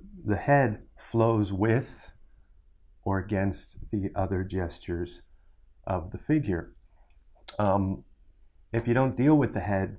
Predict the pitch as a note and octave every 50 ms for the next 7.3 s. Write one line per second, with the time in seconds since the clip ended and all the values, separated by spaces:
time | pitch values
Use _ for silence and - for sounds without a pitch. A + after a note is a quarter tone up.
0 | - - G#2 G#2+ A2+ A2+ A2+ - - F#2+ F#2 E2+ E2 - - F2+ E2+ E2+ - -
1 | - - - - - - - - - G#2+ G#2+ G#2+ - A2 G#2+ G#2 G2 F#2 - -
2 | - A#2 A2 A2+ A2 - - - G2+ F2+ F2+ F2 - - - - - - - -
3 | - - - - - - - - _ - - - - _ _ - - - _ -
4 | G2 F#2+ F2+ F2 - - - A2 G2 - - - - G2+ F#2+ - - F#2+ G2 F#2
5 | F2+ F#2 - - A2 G#2+ A2+ A#2 - G#2+ G2+ F#2+ G#2+ G#2+ G#2 G2+ G#2+ - - -
6 | - - - - - - G2 F#2+ G2+ G2 G#2 G#2 - - A2+ G#2+ G#2 - - -
7 | G2+ F#2 F2+ F2 - -